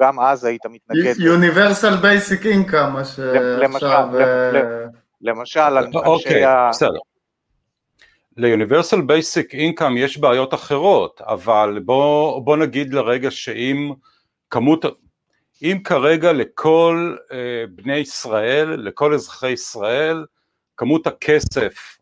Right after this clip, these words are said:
Speaker 3: עולה בדיוק פי שתיים, כי המדינה הש-, אה, הדפיסה בדיוק את כמות הכסף שקיימת עכשיו במדינה, ואיכשהו בצורה פלאית כל אחד פשוט קיבל פי שתיים כסף ממה שיש לו,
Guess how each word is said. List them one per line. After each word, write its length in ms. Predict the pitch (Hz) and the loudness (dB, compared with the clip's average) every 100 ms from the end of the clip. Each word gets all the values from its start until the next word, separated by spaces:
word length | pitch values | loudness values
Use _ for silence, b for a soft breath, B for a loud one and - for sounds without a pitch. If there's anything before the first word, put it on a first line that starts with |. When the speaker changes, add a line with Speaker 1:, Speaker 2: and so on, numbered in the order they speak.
| - | -12
Speaker 3:
עולה 260 | 120 127 143 | -4 2 2
בדיוק 420 | 127 107 123 120 | 0 -6 -8 -8
פי 100 | - | -12
שתיים, 560 | 98 - 131 147 170 170 | -14 -4 0 0 -2 -4
כי 140 | - | -6
המדינה 560 | 127 117 110 123 127 127 | -6 -6 -6 -4 -2 -4
הש-, 440 | 123 - - - | -6 -12 -14 -10
אה, 360 | 120 110 104 107 | -6 -6 -4 -6
הדפיסה 800 | 104 - 139 131 - 127 117 104 - _ _ _ | -10 -6 -6 -4 0 2 4 2 -4 _ _ _
בדיוק 420 | 104 113 135 143 | -6 0 0 0
את 100 | 139 | -4
כמות 300 | - 120 127 | -2 -4 -4
הכסף 380 | - - 123 - | -6 -6 -6 -8
שקיימת 500 | - - 117 113 - | -14 -8 -6 -6 -10
עכשיו 240 | 113 123 113 | -8 -6 -4
במדינה, 680 | 110 95 98 117 147 165 165 _ _ _ _ 95 | -6 -8 -4 -2 0 -2 -6 _ _ _ _ -4
ואיכשהו 460 | 117 143 - 151 | 0 0 -2 -4
בצורה 400 | 120 120 113 135 | -4 -4 0 0
פלאית 500 | 135 123 123 131 123 | 0 -10 -6 -6 -6
כל 200 | - 120 | -4 -4
אחד 220 | 117 120 117 | -2 -4 -6
פשוט 300 | 107 - 127 | -8 -10 -10
קיבל 380 | - 98 127 113 - | -10 -4 -2 -2 -6
פי 140 | 120 | -10
שתיים 400 | - 127 120 107 | -6 -2 -2 -2
כסף 320 | 123 113 - | -4 -4 -6
ממה 220 | 120 113 | -2 -2
שיש 500 | 110 135 139 202 - | 0 0 2 2 0
לו, 360 | 127 107 117 | 2 4 2